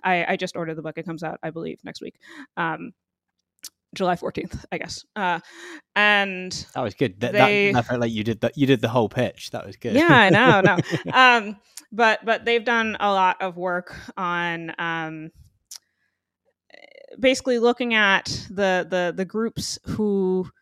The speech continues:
Speaker 1: tend to be pushing, um, concerns around existential risk and, and concerns around, you know, technologies wiping out humanity. Uh, and it does tend to be kind of the people at the top of society for whom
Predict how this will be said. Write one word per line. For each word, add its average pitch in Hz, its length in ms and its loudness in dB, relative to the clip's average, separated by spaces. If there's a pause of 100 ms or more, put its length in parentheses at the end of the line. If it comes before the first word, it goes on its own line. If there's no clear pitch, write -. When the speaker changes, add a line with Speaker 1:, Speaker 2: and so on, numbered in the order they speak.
(280)
Speaker 1:
tend 202 240 -2
to 165 60 -8
be 185 160 -6
pushing, 190 880 -2 (240)
um, 165 560 -2 (720)
concerns 302 500 -4
around 247 240 -4
existential 196 480 -4
risk 175 460 -6
and, 160 240 -8
and 175 140 -10
concerns 190 480 -8
around, 165 560 -6
you 175 80 -10
know, 165 120 -8
technologies 160 600 -8
wiping 165 300 -4
out 160 120 -6
humanity. 165 600 -4 (440)
Uh, 170 440 -2
and 190 260 0
it 208 220 0
does 247 260 2
tend 247 280 0
to 233 100 -2
be 214 560 -4 (440)
kind 294 260 0
of 185 120 -4
the 202 80 -4
people 202 420 -4
at 180 200 0
the 196 80 -4
top 180 280 -2
of 196 200 -4
society 180 540 -2
for 180 260 -4
whom 175 520 -6